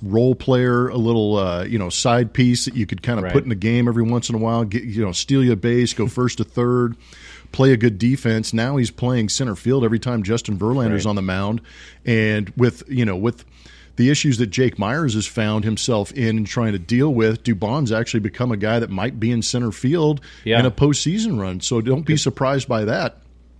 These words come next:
Speaker 1: But his at-bats and the appeal, I think, when he came over from the Giants was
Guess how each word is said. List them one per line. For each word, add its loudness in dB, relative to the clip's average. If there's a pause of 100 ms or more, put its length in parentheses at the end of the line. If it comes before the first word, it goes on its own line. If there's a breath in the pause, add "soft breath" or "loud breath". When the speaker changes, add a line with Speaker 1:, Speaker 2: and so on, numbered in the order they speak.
(340)
Speaker 1:
But -2
his 2
at-bats 0
and 2
the 2
appeal, 0
I 2
think, -4
when 0
he 0
came 0
over -2
from -4
the -2
Giants -4
was -2